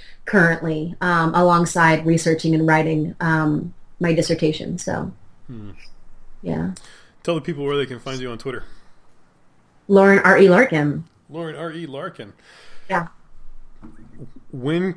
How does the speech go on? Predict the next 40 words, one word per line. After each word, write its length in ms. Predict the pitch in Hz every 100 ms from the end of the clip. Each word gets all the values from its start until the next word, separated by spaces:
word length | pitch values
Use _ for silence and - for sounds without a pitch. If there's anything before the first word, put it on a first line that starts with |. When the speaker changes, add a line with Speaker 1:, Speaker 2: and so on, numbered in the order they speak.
| -
Speaker 2:
can, 200 | 175 170
if, 300 | 143 135 -
if 220 | 156 131 -
everyone 400 | 147 156 147 139
comes 180 | 147 131
out 100 | 127
and 80 | 117
follows 260 | 127 117
you, 100 | 107 - - _ _
can 220 | - 139 135
you 100 | 131
start 320 | - 127 -
tweeting 560 | 135 123 120 113 101 98 - - - -
your 200 | 131 127
own 140 | 117 107
personal 380 | 123 - 110
thoughts? 480 | 95 101 95 - - - - - - - - - - - 233
Speaker 1:
Um, 420 | 254 240 247 -
I 200 | 220 254 381
have 200 | 320 302
to 200 | 285 277
get 240 | 247 254 -
so 200 | 214 233
riled 320 | 220 196 190
up 320 | 190 226 - - - - - -
that 760 | 185 196 196 190 185 180 175 170 - -
I 420 | 175 175 175 165
tweet 180 | - 180
my 120 | 170
own 160 | 165 160
thoughts, 300 | 165 151 -
which 220 | 262 302
is 140 | 269
rare. 400 | 226 262 180 151 196
And 120 | 202
I 80 | 202
typically 420 | 247 214 254 240
only 260 | 226 220 214
tweet 360 | - 220 196
regular, 600 | 190 196 196 180 165 160